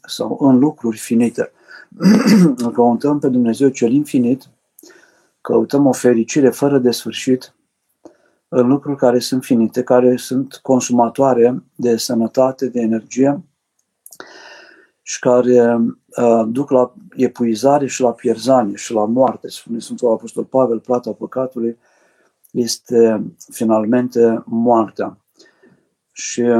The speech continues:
orice păcat și mai ales, uh, și desfrânarea, Sfântul Ioan Casian spune că este al doilea ca și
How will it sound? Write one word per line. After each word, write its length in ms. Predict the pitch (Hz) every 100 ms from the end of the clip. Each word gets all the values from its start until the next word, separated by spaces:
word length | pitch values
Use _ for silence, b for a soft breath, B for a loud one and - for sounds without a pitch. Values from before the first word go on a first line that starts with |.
| 113
orice 360 | - 165 - 139
păcat 480 | 120 113 123 143
și 280 | - - 117
mai 180 | 123 131
ales, 420 | 117 123 123 - 110 -
uh, 360 | 113 113 107 113 113 _ 113 - _ _ _ _ _
și 280 | - - - -
desfrânarea, 880 | 123 113 - 104 117 135 135 127 113 -
Sfântul 320 | - 123 110
Ioan 120 | 123 117
Casian 340 | 117 - 123
spune 300 | 113 123 120
că 140 | 117
este 220 | 117 113 117
al 120 | 113
doilea 380 | 139 127 101 - _ -
ca 180 | 110
și 380 | 104 - 117 110